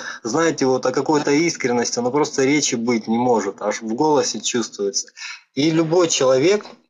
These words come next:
вот это всё воспринимает. Так что действительно спрашивайте то, что вам действительно интересно. Если вам не интересно спрашивать про город, если не интересно спрашивать про погоду, ничем человек особенно не привлёк,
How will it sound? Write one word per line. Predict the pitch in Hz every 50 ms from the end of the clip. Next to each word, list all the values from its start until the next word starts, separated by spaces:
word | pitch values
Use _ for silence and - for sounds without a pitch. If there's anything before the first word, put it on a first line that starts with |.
| _ -
вот | 113 123 160 156
это | 156 156 151 139
всё | 120 - - - 160 165
воспринимает. | 151 131 120 - - 123 120 127 131 135 135 131 110 101 90 - - _
Так | - 127
что | - - 147 135 127
действительно | 123 123 135 131 127 143 139 - 165 160 160 - 143 127
спрашивайте | 120 - - 135 147 147 - - 123 - 127
то, | 110 - 139 143
что | 143 - - 143
вам | 117 123 123 120
действительно | 113 110 - - - 120 110 - 110 107 104
интересно. | 101 - - 117 113 120 113 101 - - 95
Если | 107 135 143 - 165
вам | 160 165 180 175 175
не | 175 170
интересно | 165 160 170 170 175 180 165 - 160 139
спрашивать | - - 156 156 156 - 151 143 139 -
про | - - 147 143
город, | 143 151 165 175 165 143 117 101 - - - - - - - - _ _
если | 143 143 - - 160
не | 156 160 156
интересно | 143 - 147 143 156 151 - 139
спрашивать | 120 - - 143 139 139 - 143 131 113 -
про | - 127 120
погоду, | - 139 127 127 131 147 160 165 143 135 127 117 - - - - - - _ _ _
ничем | 123 135 147 139 - - 170 160 143
человек | - 151 135 139 143 143 139 -
особенно | 139 120 - 156 147 139 139 135 135
не | 135 139 139
привлёк, | 139 - 143 143 143 151 165 170 170 165 -